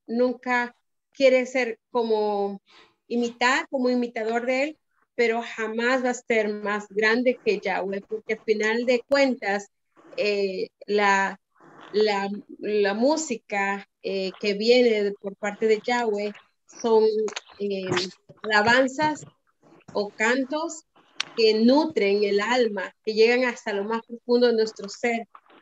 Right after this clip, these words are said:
que, que sanan, tienen el poder de poder sanar,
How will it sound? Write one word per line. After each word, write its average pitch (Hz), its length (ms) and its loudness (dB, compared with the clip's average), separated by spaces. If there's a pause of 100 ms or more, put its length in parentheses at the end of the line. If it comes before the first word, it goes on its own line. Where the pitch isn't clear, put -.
(120)
que, 208 240 -2 (160)
que 233 140 4
sanan, 233 760 0 (180)
tienen 240 260 4
el 247 120 4
poder 220 380 -2
de 220 100 -6
poder 214 260 -8
sanar, 220 600 -4